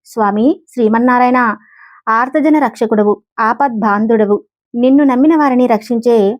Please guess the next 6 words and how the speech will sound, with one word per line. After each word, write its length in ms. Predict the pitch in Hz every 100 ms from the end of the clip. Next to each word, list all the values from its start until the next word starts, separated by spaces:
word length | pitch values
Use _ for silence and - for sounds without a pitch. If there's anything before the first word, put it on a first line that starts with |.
| -
అమృతమూర్తివి, 920 | 226 226 277 277 208 208 214 208 - _ _ -
మమ్మల్ని 360 | 269 294 320 311
కష్టాల 460 | 220 202 247 247
నుండి 280 | 247 233 240
బయటపడివేసే 760 | 208 196 208 214 208 208 202 214
భారం 380 | 196 190 226